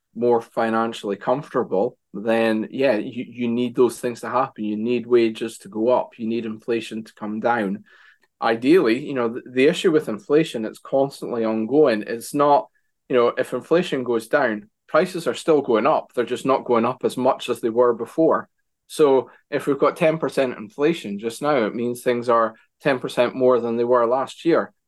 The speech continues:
If we have seven percent inflation,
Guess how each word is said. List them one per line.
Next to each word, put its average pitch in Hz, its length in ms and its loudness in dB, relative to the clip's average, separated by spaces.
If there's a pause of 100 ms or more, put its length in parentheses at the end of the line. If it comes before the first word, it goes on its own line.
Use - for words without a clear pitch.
(140)
If 135 260 0
we 131 220 2
have 135 340 0
seven 165 380 2
percent 110 540 -2 (200)
inflation, 123 640 0